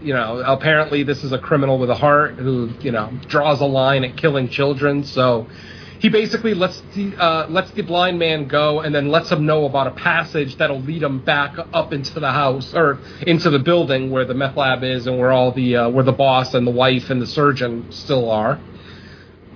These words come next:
Um, he gets up there, um, he turns off the power, so it, um, literally, of course, we get the movie cliche where the doctor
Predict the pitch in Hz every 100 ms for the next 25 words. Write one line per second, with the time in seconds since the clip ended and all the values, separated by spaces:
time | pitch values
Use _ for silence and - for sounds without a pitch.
0 | - 156 160 160 185 208 208 214 202 202
1 | 196 196 202 190 170 165 151 139 156 190
2 | 196 185 175 165 - - 175 175 175 175
3 | 147 165 147 147 147 139 131 156 208 254
4 | 190 170 165 170 170 - - 196 190 180
5 | 180 175 175 170 170 185 180 165 - 202
6 | 175 - 180 175 175 156 147 139 127 156
7 | 165 - 170 156